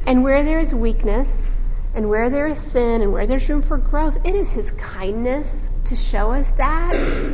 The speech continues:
And so we confess it and we seek his grace to grow in godliness. So some questions we can ask. Are we aware of the example that we're setting? You, I think you've got these in your notes.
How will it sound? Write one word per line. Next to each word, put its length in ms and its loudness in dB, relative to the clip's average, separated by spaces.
And 140 0
so 160 -2
we 140 0
confess 680 0
it 180 2
and 120 2
we 100 2
seek 300 0
his 200 0
grace 420 -2
to 120 -6
grow 760 -2
in 120 2
godliness. 680 0
So 420 0
some 200 -6
questions 500 -2
we 120 -2
can 180 -2
ask. 460 0
Are 340 4
we 180 2
aware 440 -2
of 240 -6
the 80 -2
example 540 0
that 140 0
we're 120 0
setting? 500 2
You, 120 -4
I 140 -2
think 220 -2
you've 80 -2
got 220 2
these 180 2
in 120 2
your 100 2
notes. 420 0